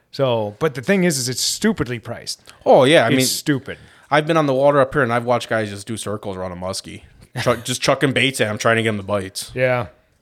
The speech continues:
Speaker 1: Yeah, sometimes it's like, th-, you wouldn't have done that before.
Speaker 2: No,
Speaker 1: You know,
Speaker 2: you
Speaker 1: you
Speaker 2: just
Speaker 1: would
Speaker 2: keep
Speaker 1: just
Speaker 2: working your shoreline and
Speaker 1: But, like, little issues like that, is there anything else you know of that are just, like, major, like, oh, a lot of people complain about this or complain about that? The other thing, I'll tell you what, the one thing down by me,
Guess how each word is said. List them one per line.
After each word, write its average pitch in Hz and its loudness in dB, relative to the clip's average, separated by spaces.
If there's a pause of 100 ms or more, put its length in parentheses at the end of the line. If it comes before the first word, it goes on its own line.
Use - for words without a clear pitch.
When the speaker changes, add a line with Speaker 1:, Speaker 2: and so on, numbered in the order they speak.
(340)
Speaker 1:
Yeah, 139 -2
sometimes 147 -2
it's 123 -6
like, 139 -4
th-, 165 -12
you 156 -2
wouldn't 170 4
have 123 0
done 143 -2
that 113 -4
before. 98 -10 (100)
Speaker 2:
No, 247 4
Speaker 1:
You 175 8
know, - 4
Speaker 2:
you - 4
Speaker 1:
you 156 2
Speaker 2:
just 143 2
Speaker 1:
would - -4
Speaker 2:
keep 139 2
Speaker 1:
just 131 2
Speaker 2:
working 135 4
your 127 2
shoreline 151 4
and 104 -6 (460)
Speaker 1:
But, 208 2
like, 190 -2
little 214 2
issues 180 -2
like 143 0
that, 135 -2
is 110 -12
there 127 -4
anything 165 -2
else 147 -2
you 143 -4
know 131 0
of 110 -6
that 117 -6
are 120 -4
just, 127 -6
like, 127 -2
major, 143 -2
like, 120 -6 (520)
oh, 95 -8 (100)
a - -
lot 113 -4
of 113 -12
people 120 -6
complain 139 -6
about 127 0
this 123 -6
or 117 -12
complain 123 -8
about 120 -6
that? 131 -2
The 165 2
other 185 4
thing, 180 0
I'll 147 0
tell 170 2
you 151 2
what, 151 2
the 135 -4
one 143 -2
thing 156 0
down 139 0
by 123 0
me, 143 -4